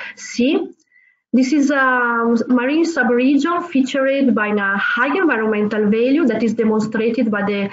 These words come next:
localization of, uh, a relevant number of marine protected area. We can find in this basin a relevant number also of native species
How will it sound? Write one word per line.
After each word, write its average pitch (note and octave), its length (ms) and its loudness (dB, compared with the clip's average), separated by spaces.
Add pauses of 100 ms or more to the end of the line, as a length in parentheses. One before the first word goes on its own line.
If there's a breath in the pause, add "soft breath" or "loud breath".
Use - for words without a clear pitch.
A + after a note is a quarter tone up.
(180 loud breath)
localization A3 840 2
of, G3+ 260 -2
uh, G3 440 -2 (760 loud breath)
a G3+ 140 0
relevant A#3 440 2
number A3 460 2
of G3+ 180 -2
marine A3 320 2
protected G#3 440 -2
area. C4 340 2 (680 loud breath)
We B3 180 2
can B3 240 2
find B3 320 2
in B3 140 4
this A#3 180 0
basin B3 520 2
a G3+ 720 -2
relevant A#3+ 500 0
number A#3 340 0
also A#3+ 320 0
of A3 160 -4
native A3 480 0
species F#4 640 -2